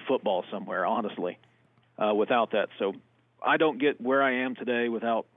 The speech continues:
the experiences that I had, uh, which were great and sometimes annoyingly <laughs> frustrating all, all at the same time, uh, when I was down at Marshall and, and, and volunteering at M U L.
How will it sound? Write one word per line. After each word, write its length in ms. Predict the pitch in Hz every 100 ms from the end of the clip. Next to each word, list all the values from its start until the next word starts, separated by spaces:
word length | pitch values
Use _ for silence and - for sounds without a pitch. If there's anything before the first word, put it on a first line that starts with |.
| - - _
the 60 | 127
experiences 600 | 113 - 127 117 110 113
that 100 | 110
I 120 | 107
had, 340 | 104 110 107 107 - _ _ _ _ -
uh, 180 | 113
which 200 | 113 139 -
were 100 | 131
great 380 | 123 170 208 - -
and 320 | 104 120 113 -
sometimes 540 | 143 131 139 139 127 101 - -
annoyingly 640 | 104 107 139 156 160 147 135
<laughs> 40 |
frustrating 600 | 185 180 - 175 196 180 - - -
all, 200 | 165 180 - -
all 80 | 165
at 60 | 156
the 100 | -
same 200 | 165 135
time, 360 | 117 151 120 120 - - -
uh, 160 | - 113
when 140 | 123
I 60 | 123
was 80 | 117
down 160 | 123
at 60 | 104
Marshall 380 | 113 113 113 117
and, 100 | 104
and, 300 | 110 113 -
and 220 | 110 107
volunteering 640 | 98 143 135 113 139 175 110
at 80 |
M 120 | 98 95
U 140 | 92
L. 180 | -